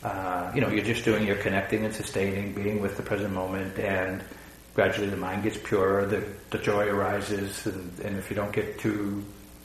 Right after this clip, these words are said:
with it, if you don't get too out there with it, you know, that you'll recognize the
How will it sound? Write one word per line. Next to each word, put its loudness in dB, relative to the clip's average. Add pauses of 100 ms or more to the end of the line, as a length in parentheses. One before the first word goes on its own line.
(4000)
with 8
it, 10
if 0
you -2
don't 4
get 0
too 4
out 8
there 6
with 4
it, 6 (280)
you -4
know, -2
that -2
you'll 4
recognize 0
the -6